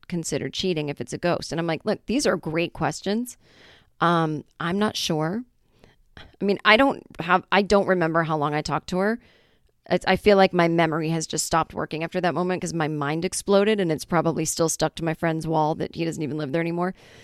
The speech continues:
And it was just one of those things where I was like, "I can't wait to leave so I can tell my boyfriend this. I can't wait to leave. Oh my God."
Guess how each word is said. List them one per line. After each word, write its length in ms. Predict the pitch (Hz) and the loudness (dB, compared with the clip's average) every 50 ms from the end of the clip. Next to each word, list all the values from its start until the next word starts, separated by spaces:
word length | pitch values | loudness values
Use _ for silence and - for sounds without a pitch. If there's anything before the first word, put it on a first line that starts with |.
| - - _ _ _ - | -20 -20 _ _ _ 2
And 100 | 202 214 | 4 4
it 40 | 214 | 6
was 100 | 208 180 | 4 4
just 120 | 185 - | 2 2
one 80 | 202 190 | 2 2
of 80 | 185 | 4
those 140 | 180 175 - | 2 2 2
things 160 | - 170 170 | 0 0 0
where 40 | 170 | -2
I 20 | 160 | -2
was 80 | 156 | -2
like, 140 | 160 143 - - | -2 -2 -4 -6
"I 40 | 151 | -10
can't 220 | - - 156 - | -10 -8 -8 -6
wait 100 | - 143 | -6 -8
to 100 | - - | -6 -4
leave 240 | 170 208 233 226 220 | -2 0 0 0 0
so 80 | - 170 | -2 -4
I 40 | 160 | -6
can 80 | 151 | -6
tell 120 | - 165 143 | -8 -6 -6
my 100 | 127 123 | -6 -4
boyfriend 320 | 143 170 175 - 185 170 | -4 -6 -4 -4 -4 -6
this. 120 | 170 - | -6 -8
I 40 | - | -10
can't 180 | - - - - | -10 -10 -10 -10
wait 100 | - - | -10 -8
to 80 | - | -6
leave. 300 | 151 175 190 185 175 175 - | -4 -2 -2 -2 -4 -6 -8
Oh 60 | - | -12
my 100 | - - | -12 -10
God." 260 | - - 175 170 175 | -8 -8 -6 -6 -6